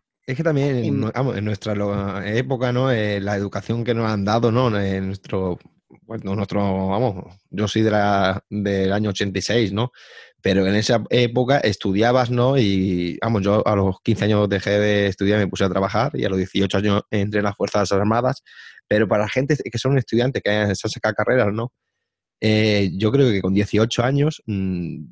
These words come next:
Speaker 1: no, yo no sé una persona, vamos, con dieciocho perso-, eh, con dieciocho años, una persona no sabe si la carrera que va a hacer, porque no sabe lo que va a hacer, le va a gustar. Entonces, luego, a lo largo, vamos, que es lo que está pasando, ¿no? Que a lo largo de, de los años,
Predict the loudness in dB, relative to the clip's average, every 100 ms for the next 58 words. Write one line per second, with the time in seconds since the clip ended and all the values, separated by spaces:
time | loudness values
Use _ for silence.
0 | -20 _ _ _ -6 -4 0 2 2 2
1 | 2 4 4 4 0 -2 -4 -2 2 2
2 | 2 0 -2 -2 -2 0 0 2 0 0
3 | -2 0 0 2 2 2 2 2 2 0
4 | -2 -2 -2 -4 -6 -2 -2 -2 -6 -6
5 | _ _ _ -6 -4 -4 -4 -4 -2 -2
6 | -2 0 -2 -2 _ -12 -10 -8 -6 -4
7 | 0 0 0 -2 -6 -4 -6 -4 -2 -2
8 | -4 _ _ -20 -14 -4 0 0 -2 -4
9 | -4 -2 -2 0 -2 -2 -4 _ _ _
10 | 0 2 0 -2 -2 -2 0 0 0 0
11 | 0 -2 -4 -2 -2 -2 -4 -4 -4 -4
12 | -4 -4 -4 -6 -6 -6 -6 -4 -2 -2
13 | -2 -2 -2 -2 -2 -4